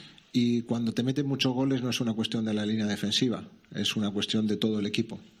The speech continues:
Entonces, eh, nosotros, cada día que hablamos con el entrenador, estamos todos los días hablando de fútbol continuamente, eh, de toda, de todo y de la vida. Eh, continuamente hablamos y valoramos y estudiamos.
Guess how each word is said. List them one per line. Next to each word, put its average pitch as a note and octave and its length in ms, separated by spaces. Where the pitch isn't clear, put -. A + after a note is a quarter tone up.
Entonces, A2+ 480
eh, G#2+ 420
nosotros, A#2+ 580
cada D#3+ 220
día E3+ 300
que C3 80
hablamos B2+ 300
con B2 160
el A#2 260
entrenador, B2 540
estamos A#2+ 320
todos A#2 180
los A2 140
días A2+ 240
hablando C3 440
de A#2 120
fútbol C3 400
continuamente, A#2+ 720
eh, A2 560
de A2 120
toda, A#2 300
de G#2 120
todo B2 260
y A#2 80
de A2+ 100
la G#2 80
vida. A#2+ 240
Eh, A2 460
continuamente C3+ 540
hablamos B2+ 520
y A2 280
valoramos A2+ 760
y A2 120
estudiamos. A#2+ 800